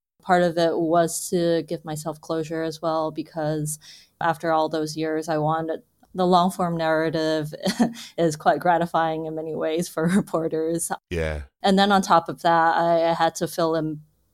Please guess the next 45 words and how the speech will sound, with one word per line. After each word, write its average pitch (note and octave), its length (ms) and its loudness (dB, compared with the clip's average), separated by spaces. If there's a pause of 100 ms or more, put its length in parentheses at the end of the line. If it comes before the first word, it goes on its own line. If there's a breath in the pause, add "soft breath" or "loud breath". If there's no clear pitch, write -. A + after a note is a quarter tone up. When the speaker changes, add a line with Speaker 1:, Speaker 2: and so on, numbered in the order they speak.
Speaker 1:
gaps - 500 0
here E3 220 0
and D#3 160 0
there D#3+ 220 2
and E3+ 200 -4
to - 200 -6
make D#3 180 -6
sure D#3 320 0
that C3+ 480 0
there E3+ 340 0
were, E3+ 200 2
there F3+ 140 4
were E3+ 100 2
stories E3+ 560 0
that E3+ 200 2
I D#3+ 200 0 (280)
didn't E3+ 440 2 (240)
manage D#3+ 460 -2
to E3 140 -4
report. D#3+ 560 0
And D#3+ 200 -4
so D#3 200 0
I D#3 200 2
hoped D#3 420 -4 (120)
to E3+ 100 -2
achieve D#3 340 -4
that D#3 380 -2 (200)
through E3 220 0
this D#3+ 160 -2
book E3 340 -2 (320 loud breath)
and E3 120 -2
get D#3+ 140 2
access D#3+ 440 -2
to - 80 -14
people D#3+ 380 -6
I D#3 100 -4
wasn't D#3+ 380 -6
able D#3 320 -4
to. D#3+ 340 -6 (380 loud breath)
And G3 580 0 (280 soft breath)
I G3 80 2
think A3 380 2 (240)
to A3 120 0
me, G#3 320 6
like, F#3+ 280 2